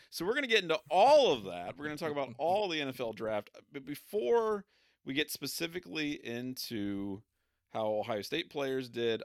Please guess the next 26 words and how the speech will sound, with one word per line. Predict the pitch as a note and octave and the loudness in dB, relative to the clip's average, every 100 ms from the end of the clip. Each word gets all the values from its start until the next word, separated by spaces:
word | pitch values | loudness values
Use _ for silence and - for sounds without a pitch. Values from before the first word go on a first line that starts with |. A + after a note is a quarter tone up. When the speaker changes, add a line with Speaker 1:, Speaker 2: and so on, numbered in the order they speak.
| - | -4
Speaker 1:
I | B2+ | -4
just | D#3+ E3 | -4 -8
want | D#3+ - | -8 -8
your | B2+ | -10
general | A#2 A#2+ B2 B2 | -8 -6 -6 -8
impressions, | A#2+ - A2+ G2 - G2 G2 G2 - _ _ _ | -10 -6 -6 -6 -8 -10 -10 -10 -14 _ _ _
uh, | - G2 - | -6 -4 0
of | B2+ D3 | 0 0
the | C3+ | -2
draft, | A2+ A2 G#2 G#2 G2+ - - _ _ _ _ | -2 0 0 2 0 -4 -16 _ _ _ _
you | - | -8
know, | G2+ F2+ - | -6 -6 -2
ups, | C#3 D3 - | 0 0 -2
downs, | C3+ C3 B2 A#2 | -4 -2 -4 -6
plus, | - B2 - | -2 0 -2
minuses, | B2 A#2 A2+ B2 A2+ | -6 -8 -8 -8 -4
all | B2+ | -4
that | C3 | -4
kind | C3 A#2 | -8 -10
of | A2 | -10
stuff. | - A2 G2+ - _ _ _ _ - A2 A2+ _ _ _ - | -4 -2 -2 -4 _ _ _ _ -20 -20 -20 _ _ _ -12
Surprises, | - B2 - E3+ E3 C3 C3+ C3 B2 A#2+ B2+ | -12 -8 0 4 4 2 -2 -2 -4 -10 -6
great | C#3+ D3 - | -2 -2 -4
picks, | - C3 A#2+ - | -2 -2 -2 -6
reaches, | C3+ C#3 C3 A#2 | -8 -6 -6 -8
whatever. | A2 C#3 D3+ D3+ C3 G#2+ F#2+ | -6 -2 2 2 0 -4 -6